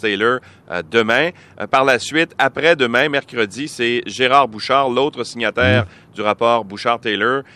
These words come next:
Speaker 1: qui, euh, va venir s'exprimer. Il a lui aussi, euh, qualifié le projet de loi vingt et un de radical. Il dit, euh, « Ça ne ressemble pas aux Québécois. »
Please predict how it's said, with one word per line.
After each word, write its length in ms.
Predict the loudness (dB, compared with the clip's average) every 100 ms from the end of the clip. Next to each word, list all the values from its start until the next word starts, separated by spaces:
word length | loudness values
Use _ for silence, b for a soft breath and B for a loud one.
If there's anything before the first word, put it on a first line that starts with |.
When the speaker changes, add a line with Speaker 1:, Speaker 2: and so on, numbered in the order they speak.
| B _
Speaker 1:
qui, 240 | -8 0
euh, 60 | 2
va 140 | 2
venir 200 | -2 -4
s'exprimer. 640 | -4 -8 -8 -6 0 0 0
Il 160 | 0 2
a 100 | 2
lui 200 | 0 -4
aussi, 520 | -4 -8 -8 -8 -8 b b -8
euh, 100 | -4
qualifié 540 | 0 0 0 -6 -4
le 100 | -2
projet 300 | -2 -2 -2
de 40 | -2
loi 120 | -2
vingt 200 | -2 -4
et 120 | -2
un 100 | -4
de 100 | -2
radical. 880 | -2 0 -2 -2 0 2 4 4 0 B B B
Il 140 | -10
dit, 380 | -10 -6 -2 2
euh, « 300 | 2 4 2
Ça 180 | 0 -4
ne 420 | 0 0 0 -2 -2
ressemble 480 | -4 -2 -4 -2 -4
pas 160 | 2 0
aux 140 | 0
Québécois. » 720 | -4 -4 -2 -4 2 4 4